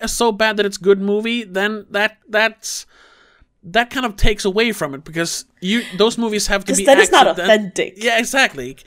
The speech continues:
Speaker 1: It can only be authentically so bad that it's good if they tried to make a good movie and made a bad one. Here it feels
Speaker 2: Yeah.
Speaker 1: like he tried to make,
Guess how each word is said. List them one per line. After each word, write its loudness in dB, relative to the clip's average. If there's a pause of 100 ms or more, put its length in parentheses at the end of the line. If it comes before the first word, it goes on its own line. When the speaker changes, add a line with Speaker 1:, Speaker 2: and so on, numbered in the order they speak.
(260)
Speaker 1:
It -14
can -2
only -2
be 0
authentically -2
so -2
bad -4
that -8
it's -16
good -4
if -10
they -4
tried -2
to -10
make -8
a -8
good -4
movie -6
and -8
made -8
a -10
bad -2
one. -18 (400)
Here 0
it -2
feels 0
Speaker 2:
Yeah. 4
Speaker 1:
like -2
he -6
tried 0
to -4
make, -2